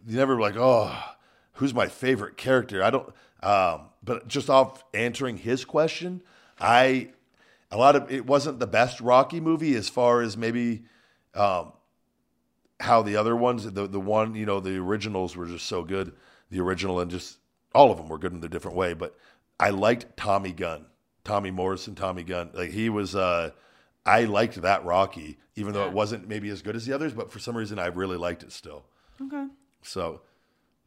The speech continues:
Speaker 2: Fair. Uh, I don't wanna answer this stupid question for porn, so we're skipping that.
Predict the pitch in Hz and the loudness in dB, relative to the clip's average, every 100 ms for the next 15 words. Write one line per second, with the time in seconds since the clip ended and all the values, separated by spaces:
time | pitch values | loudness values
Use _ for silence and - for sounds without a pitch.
0 | _ 330 320 311 _ _ _ _ _ _ | _ -6 -6 -8 _ _ _ _ _ _
1 | 180 180 180 180 175 175 135 170 170 170 | -8 -4 -2 0 0 -2 -4 -6 -6 -6
2 | 165 160 151 151 _ _ _ _ 139 139 | -8 -8 -12 -14 _ _ _ _ -16 -16
3 | _ - 143 135 165 160 _ 147 143 _ | _ -20 -20 -16 -14 -14 _ -18 -18 _
4 | _ _ 190 185 185 180 143 135 _ 165 | _ _ -16 -14 -14 -18 -20 -20 _ -18
5 | 165 165 156 | -12 -12 -12